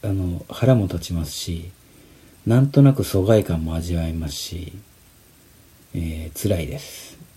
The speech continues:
せっかくこのアプリ、いいアプリだから使ってみたいと思っていても、使えないってなると、そこだけ誰かに見てもらうって、その、で、だけのために共有を使ったり、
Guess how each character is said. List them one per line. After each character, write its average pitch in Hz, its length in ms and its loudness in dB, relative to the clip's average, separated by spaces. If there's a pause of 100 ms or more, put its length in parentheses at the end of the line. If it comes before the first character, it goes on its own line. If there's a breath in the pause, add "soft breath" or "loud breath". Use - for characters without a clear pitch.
(1200 loud breath)
せ - 180 4
っ 170 80 0
か 226 140 2
く - 60 -16
こ 214 140 0
の 208 120 4
ア 202 60 2
プ 180 140 2
リ、 151 240 8
い - 20 10
い 139 60 10
ア 110 80 4
プ 113 140 0
リ 107 60 4
だ 101 100 0
か 98 80 0
ら 92 100 2
使 - 180 2
っ 131 80 4
て - 160 2
み 123 120 6
た 131 120 6
い 104 80 0
と 98 80 -2
思 92 160 2
っ 95 40 -2
て - 160 -4
い 82 60 -2
て 85 120 -6
も、 82 400 -6 (920 soft breath)
使 - 240 4
え 127 80 8
な 127 120 6
い 123 40 6
っ 120 40 0
て - 240 2
な 110 140 4
る 90 80 0
と、 82 400 -10
そ - 160 2
こ 165 120 6
だ 175 100 6
け 175 120 4
誰 170 200 6
か 107 80 0
に 98 120 2
見 95 120 0
て - 80 -2
も 85 140 2
ら 80 100 -4
う 80 40 -8
っ - 20 -8
て、 - 200 -12
そ 165 140 4
の、 240 200 6 (240)
で、 196 280 6 (160)
だ 165 120 6
け 233 140 6
の 175 120 6
た 127 140 4
め 120 120 4
に 104 360 4 (520 loud breath)
共 120 240 8
有 117 200 6
を 117 100 4
使 - 200 -4
っ - 80 0
た 110 160 2
り、 92 380 2